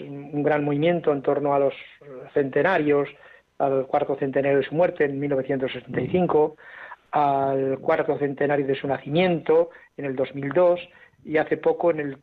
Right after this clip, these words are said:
dos mil quince, los trescientos cincuenta años de su muerte, para dar a conocer más su figura y para reactivar la causa, que no está cerrada, está abierta, pero Roma reclama todavía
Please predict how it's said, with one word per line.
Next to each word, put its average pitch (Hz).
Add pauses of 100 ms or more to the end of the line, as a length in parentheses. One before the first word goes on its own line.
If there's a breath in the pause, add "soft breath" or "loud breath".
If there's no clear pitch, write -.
dos 139
mil 156
quince, 165
los 143
trescientos 147
cincuenta 143
años 139
de 127
su 139
muerte, 151 (460 loud breath)
para 180
dar 156
a 160
conocer 156
más 160
su 180
figura 170
y 165
para 147
reactivar 143
la 135
causa, 151 (460 loud breath)
que 151
no 170
está 175
cerrada, 170
está 135
abierta, 151
pero 139
Roma 151
reclama 143
todavía 151